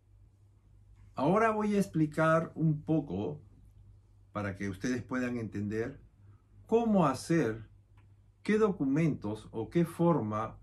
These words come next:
eh, para empezar a hacer esta aplicación de invitación.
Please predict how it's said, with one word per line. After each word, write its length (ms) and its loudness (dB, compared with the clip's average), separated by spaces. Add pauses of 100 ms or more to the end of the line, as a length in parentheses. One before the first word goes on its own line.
(180)
eh, 300 -6
para 200 -4
empezar 500 -4
a 20 -2
hacer 240 -4
esta 220 -6
aplicación 840 -8
de 140 -6
invitación. 640 -8